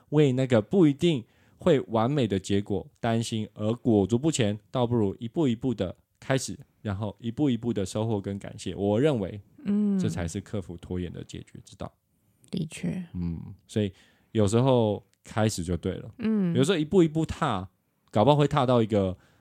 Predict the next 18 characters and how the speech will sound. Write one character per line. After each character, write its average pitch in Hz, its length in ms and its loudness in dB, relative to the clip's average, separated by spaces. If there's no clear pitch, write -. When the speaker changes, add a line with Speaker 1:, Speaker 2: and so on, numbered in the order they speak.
Speaker 1:
你， 101 580 -2
比 127 180 2
你 175 160 0
原 107 220 2
本 110 220 0
预 139 140 0
想 87 240 -4
更 160 240 0
好 85 260 -6
的 - 180 -10
结 92 160 0
果 95 160 -4
也 - 60 -16
说 92 140 -8
不 - 100 -16
定。 - 140 -14
Speaker 2:
嗯。 175 460 0
Speaker 1:
对， 123 160 -12